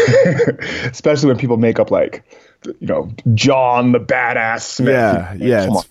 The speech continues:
Speaker 1: dude, really?
Speaker 2: it's fucking
Speaker 1: <laughs>
Speaker 2: dumb, right? It's so dumb.
Speaker 1: <laughs>
Speaker 2: Like, who gave one? Jeff ga-, Jeff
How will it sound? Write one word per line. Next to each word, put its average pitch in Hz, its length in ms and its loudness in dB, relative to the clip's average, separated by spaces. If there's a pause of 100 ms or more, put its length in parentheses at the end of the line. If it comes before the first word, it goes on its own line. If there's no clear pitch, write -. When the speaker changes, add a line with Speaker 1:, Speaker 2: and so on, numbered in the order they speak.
Speaker 1:
dude, 90 180 0
really? 113 400 2 (100)
Speaker 2:
it's 120 160 -4
fucking 147 380 2
Speaker 1:
<laughs> 196 100 -2
Speaker 2:
dumb, 90 360 0
right? 117 280 0
It's - 160 -2
so 151 240 2
dumb. 131 400 0 (200)
Speaker 1:
<laughs> 143 1000 -2
Speaker 2:
Like, 151 160 0
who 175 180 2
gave 185 220 2
one? 131 220 0
Jeff 170 380 0
ga-, 117 180 2
Jeff 160 400 0